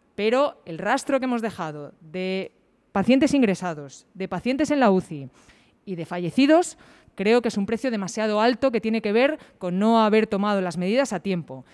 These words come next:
Y si llegamos tarde a la segunda ola, hemos llegado tarde otra vez a la tercera ola, sin que haya, por parte de la Consejería de Sanidad ni por parte del Gobierno, la señora Ayuso,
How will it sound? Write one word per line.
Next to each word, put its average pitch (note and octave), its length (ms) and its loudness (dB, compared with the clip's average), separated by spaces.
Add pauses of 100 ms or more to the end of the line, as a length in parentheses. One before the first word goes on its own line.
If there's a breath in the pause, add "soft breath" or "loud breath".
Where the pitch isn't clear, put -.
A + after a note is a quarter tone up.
(180 soft breath)
Y - 60 -14
si - 120 -14
llegamos B3 420 -4
tarde A#3 220 2
a G3 60 0
la F#3 80 -2
segunda F3 400 -4
ola, D4 300 0 (440 soft breath)
hemos F3+ 220 -6
llegado D#3+ 300 -8
tarde C#4 360 2
otra G3+ 240 0
vez D4 300 2 (100)
a F#3 60 -8
la E3+ 140 -6
tercera F#3+ 400 0
ola, D3+ 280 -2
sin G#3+ 380 -2
que G3+ 140 -2
haya, C#4+ 400 0
por F#3 200 -4
parte G#3 300 -6
de F3 60 -8
la E3+ 80 -10
Consejería F3 400 -8
de A3 60 -2
Sanidad F#3 420 -4 (280 loud breath)
ni F#3+ 100 -4
por G3 120 0
parte A3+ 220 4
del A3+ 80 8
Gobierno, G#3 280 4
la F#3 80 -2
señora G#3+ 280 -4
Ayuso, C4 400 -6